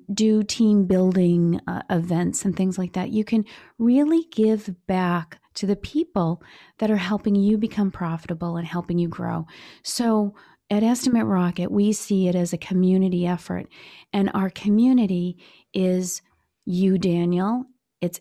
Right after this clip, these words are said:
every single customer that we work with. And together, if we can all help each other elevate, succeed, then our community is strong and it is healthy.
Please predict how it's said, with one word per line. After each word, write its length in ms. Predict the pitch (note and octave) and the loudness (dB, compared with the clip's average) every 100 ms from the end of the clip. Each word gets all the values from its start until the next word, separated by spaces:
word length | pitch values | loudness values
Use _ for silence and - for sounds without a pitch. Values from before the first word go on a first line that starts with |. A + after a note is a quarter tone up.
| - | -6
every 240 | G3 F#3+ | -2 0
single 320 | F3+ F3+ F3+ F3+ | 0 0 0 -2
customer 640 | - F3 - F#3 F3 F3 | -6 -8 -4 -2 2 2
that 180 | F3 - | 0 -2
we 140 | F#3 | -2
work 340 | F3 E3+ E3+ G#3 | 0 -2 -4 -4
with. 240 | A#3 - - - - - - | -4 -6 -16 -20 -20 -20 -4
And 360 | A3 G#3 G#3 G3 | 0 2 2 0
together, 640 | G#3 G3+ B3 C4+ A#3 F#3+ | -4 -4 -2 0 2 0
if 160 | F#3 F#3+ | -2 -2
we 100 | F#3+ | -4
can 280 | - G3 - | -2 -4 -2
all 380 | F#3+ F#3 F#3+ F#3+ _ | 0 2 0 -2 _
help 400 | - - D4 - | -14 -6 -6 -4
each 200 | A3+ - | -4 -2
other 400 | F#3+ F3+ F#3+ F#3+ _ | -2 -2 -4 -6 _
elevate, 680 | F#3+ G3 G#3 A3 G#3+ - - | 2 2 2 2 0 -2 -10
succeed, 760 | - - - A3+ A3+ A3 G#3 - - - - _ - | -14 -10 -4 0 2 2 -2 -8 -16 -20 -20 _ -8
then 640 | F#3+ G#3 G3+ G3+ G3+ G3+ - G3 | -2 2 2 2 2 0 -4 -2
our 220 | F#3+ G3+ | 0 -2
community 800 | - G3 F#3+ G#3+ A#3+ G#3+ F#3+ F#3+ | -2 0 4 4 4 2 0 -2
is 100 | F#3 | -4
strong 680 | - - F#3 F3+ F3 F3 F3+ A3 | -6 -8 -2 0 0 0 -2 -2
and 140 | F3 | 0
it 120 | E3+ | 0
is 160 | E3+ - | -2 -6
healthy. 520 | F3 D#3+ - - | -10 -10 -10 -14